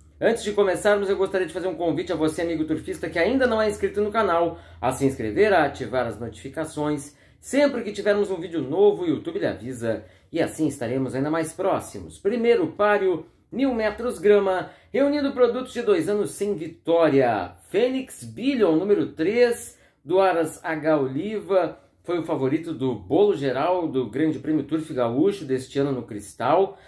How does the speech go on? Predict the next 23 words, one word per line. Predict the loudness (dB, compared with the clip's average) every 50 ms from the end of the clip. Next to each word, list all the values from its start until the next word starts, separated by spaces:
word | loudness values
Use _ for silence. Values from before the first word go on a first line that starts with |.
| -20 -10 -8
Acabou | -8 -4 -2 -2 0 0 0 0 0
perdendo | 0 0 0 0 -2 -2 0 2
a | 2 4
eliminatória | 4 4 4 4 2 0 -2 -2 0 0 2 2 2 0 0 -4 -10 _ _ _ _ -2
pra | -2 0 0
Feiticeira | 0 -2 -2 -4 -4 -6 -8 -4 -2 0 0 0
Dólar, | 0 0 0 0 0 -2 -4
que | -10 -14
foi | -16 -10 -2 2 2 4 4 4
a | 2 0
campeã. | -2 -2 -4 -4 -2 2 4 4 4 2 0 -4 -10 _ _ _ _ _ _ _
Tende | 2 2 2 2 0 -2
a | -2
começar | 0 0 0 0 -2 0 0 0 0
a | 0 0
sua | 0 0 -2 -2
campanha | 0 0 0 0 0 -2 0 0 0 0 0 -4
em |
Cidade | -6 -4 -2 0 0 2 2 0
Jardim | -2 -2 -2 -4 -4 -2 -2 -2 -4 -6 -12 _ _ _ _ _
de | -6 -4 0
maneira | 0 0 2 2 2 4 4
exitosa. | 2 2 0 -4 -4 0 2 2 2 2 0 -4 -8 -14 -16